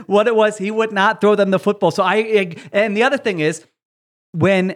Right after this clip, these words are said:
Zach Ertz was at this age is when really they drafted Dallas Goedert. It might have even been, like, a year earlier. So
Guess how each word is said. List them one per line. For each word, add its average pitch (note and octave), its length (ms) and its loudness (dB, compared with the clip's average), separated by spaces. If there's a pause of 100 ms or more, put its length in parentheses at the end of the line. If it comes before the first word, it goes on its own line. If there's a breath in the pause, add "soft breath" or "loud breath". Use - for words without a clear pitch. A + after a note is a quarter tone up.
Zach G3 320 -2
Ertz C4 240 0
was E3+ 160 -2
at E3+ 220 0
this F#3 180 -4
age G#3+ 320 -2
is C#3+ 180 -12
when F#3+ 220 -4
really A#3 220 -2
they D3 100 -2
drafted D3+ 480 -2
Dallas C#3+ 320 -2
Goedert. D3 440 0
It C#3 60 -10
might D#3+ 200 0
have A#3 100 -2
even D3 220 -4
been, C#3+ 180 -2
like, C#3+ 160 -6
a C3+ 40 -4
year D3+ 220 -2
earlier. C#3+ 380 0
So D3+ 180 -6